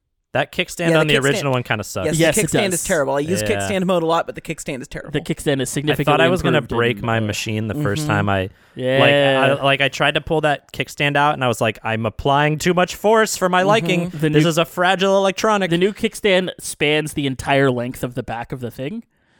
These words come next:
Speaker 1: Okay.
Speaker 3: And then it is fully adjustable.
Speaker 1: Oh, that's
Speaker 3: So you
Speaker 1: much
Speaker 3: get to
Speaker 1: better.
Speaker 3: choose exactly the position you want it to
Speaker 1: Do
Speaker 3: be.
Speaker 1: you have to use a fucking lever and pulley system to get
Speaker 3: You,
Speaker 1: it out?
Speaker 3: you do not.
Speaker 1: <laughs> Okay.
Speaker 3: You do not. It's much easier to do.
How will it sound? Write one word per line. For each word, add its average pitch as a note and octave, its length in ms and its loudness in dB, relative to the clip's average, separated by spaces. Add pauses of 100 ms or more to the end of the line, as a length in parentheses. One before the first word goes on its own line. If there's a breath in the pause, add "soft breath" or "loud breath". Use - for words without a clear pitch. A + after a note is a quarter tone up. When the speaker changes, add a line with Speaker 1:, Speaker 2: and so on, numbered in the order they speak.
(240)
Speaker 1:
Okay. A#2 320 -2 (120)
Speaker 3:
And C#3+ 200 0
then C3+ 340 2
it C#3 160 2 (260)
is C#3 360 -2 (240)
fully D#3 880 2 (300)
adjustable. C#3 520 -4
Speaker 1:
Oh, G#2+ 80 0
that's A2+ 200 -2
Speaker 3:
So C#3+ 60 -4
you C3 60 -2
Speaker 1:
much F#2+ 180 -2
Speaker 3:
get C#3 60 -6
to - 40 -4
Speaker 1:
better. F2+ 180 -6
Speaker 3:
choose C#3+ 180 2
exactly C#3+ 560 -2
the C3 100 -6
position C3 400 -6
you A#2 80 -8
want G2+ 180 -12
it - 60 -20
to - 60 -18
Speaker 1:
Do A#2+ 80 -6
Speaker 3:
be. A#2+ 60 -2
Speaker 1:
you B2+ 140 2
have B2+ 240 0
to C3 100 -6
use A#2 420 -4
a G#2 520 -8
fucking A2+ 420 -8
lever G#2+ 320 -4
and G#2 140 -4
pulley A2 260 -4
system A#2+ 420 -6
to A2+ 60 -4
get G#2+ 140 -4
Speaker 3:
You, G#2+ 60 -2
Speaker 1:
it G2 60 -6
out? G#2+ 260 0
Speaker 3:
you E3 140 0
do D3 140 2
not. B2+ 280 0
Speaker 1:
<laughs> - 0 -
Okay. F#3 300 0 (100)
Speaker 3:
You G3+ 60 2
do C#3 60 -2
not. B2+ 240 -2
It's - 140 -8
much C3 180 -6
easier B2 260 -6
to G#2 80 -12
do. D#2 160 -14